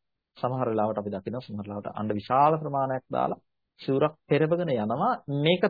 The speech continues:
තුලින් සමහර වෙලාවට අපිට හිතෙනවා උන්වහන්සේලාගේ හිත ඇතුලේ තියෙනවද දන්නේ නැහැ කියලා. මේක දකින ගිහි පුද්ගලයන් තමන් කෙරෙහි පැහැදිලි කියලා. එහෙම වුණොත් ඒක අතිශය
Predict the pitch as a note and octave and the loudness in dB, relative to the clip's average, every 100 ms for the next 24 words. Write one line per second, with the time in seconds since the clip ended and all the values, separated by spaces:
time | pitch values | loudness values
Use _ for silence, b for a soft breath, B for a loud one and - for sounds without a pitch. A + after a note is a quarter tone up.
0 | G#3 - C#3+ C#3+ F#3+ C4 - F3 E3+ F3 | -2 2 6 8 6 4 0 2 4 4
1 | D#3 D3+ E3 E3+ F3 F3+ F3 D3+ D#3+ D#3+ | 6 8 8 6 4 2 0 0 0 0
2 | D#3+ E3 E3 D#3+ D#3+ B _ _ C3 C#3 | 0 0 2 2 0 B _ _ -2 2
3 | D3+ D3+ D3+ D3 C#3 D3 D3 A2 - E3+ | 2 2 2 2 0 0 0 2 6 6
4 | G3+ A#3+ A#3 F3+ B2+ A#2 A2 G#2+ G#2 D3 | 8 6 6 4 6 4 2 -2 -2 -2
5 | E3 D#3 A2+ F#2 - C#3 C#3 C#3 D3 D3+ | -2 -2 -2 -2 -2 -2 0 -2 -2 -2
6 | C#3+ D3+ E3 D3+ C3 C3 D3+ F3 D3 G#2 | 0 0 0 -2 -4 -4 -6 -4 -6 -6
7 | - - - F#2+ G#2+ A#2+ C#3+ C#3+ G#2+ A2 | -10 -12 -10 -8 -6 -4 -2 -2 -2 -4
8 | - | 0